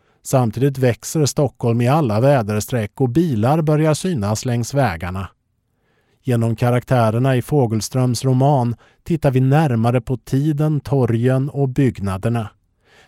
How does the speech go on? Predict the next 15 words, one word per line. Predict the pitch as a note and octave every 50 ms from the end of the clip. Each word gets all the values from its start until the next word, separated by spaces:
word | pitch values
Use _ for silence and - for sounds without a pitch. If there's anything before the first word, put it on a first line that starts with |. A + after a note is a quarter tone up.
| _
Vi | - E3
följer | D#3 - F3+ D3 C3 C#3+ F3 F3 D3+ D3+
Emelies | C#3+ B2+ A#2 A2 A#2 B2 C#3 C#3 -
promenadväg | - - - C#3 C3 C#3 E3 F3 D#3 A#2+ G#2 G#2+ B2+ D3 E3 D3+ B2 -
till | - B2
arbetet | C3+ - D#3 D#3 B2+ A2 G2 A#2 A#2+ C#3 D3+ - - D#3 B2 A#2+
vid | B2 B2 A#2+ A#2
Melinders | B2 C3 C#3 C#3 C3+ C3 C#3 D#3 E3+ D#3+ D#3 A#2+ - -
tekniska | - B2 A2+ - - - B2 A2 - - A#2 A2
fabrik, | - B2 A#2 B2 D3+ F3 D#3 - - _ _ - - _ _ _ _ _ _ _
brodern | _ C3+ C3 C3+ C#3 C3 B2 A2+ B2+ C3+ C#3 C#3+ -
Augusts | - B2+ A#2+ A#2 B2 D3 D#3+ E3 F3 E3 C3+ - - - -
våndor | C#3+ C#3+ D3 C#3 A#2 G#2 G2+ G2+ C3+ D3+ D#3+ C3 A2+
som | - - A#2+ A#2 A2+
byggmästare | B2+ C3+ B2+ A2 G2+ G2+ G#2+ G#2+ G#2+ - - - - E3+ D#3 C3 A2+ A2